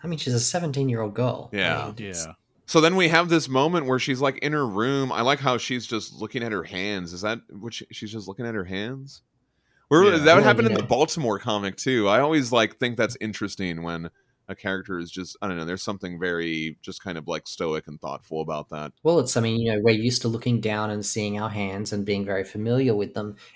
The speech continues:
Speaker 1: And then when you've done something that you,
Speaker 2: Yeah.
Speaker 1: that just is, like, striking against your very core understanding of who you are, it's sort of like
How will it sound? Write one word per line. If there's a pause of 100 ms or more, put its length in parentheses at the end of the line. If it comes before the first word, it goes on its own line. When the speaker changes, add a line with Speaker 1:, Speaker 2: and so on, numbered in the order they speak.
(120)
Speaker 1:
And
then
when
you've
done
something
that
you, (380)
Speaker 2:
Yeah.
Speaker 1:
that
just (140)
is,
like,
striking
against
your
very
core (280)
understanding
of
who
you
are, (260)
it's
sort
of
like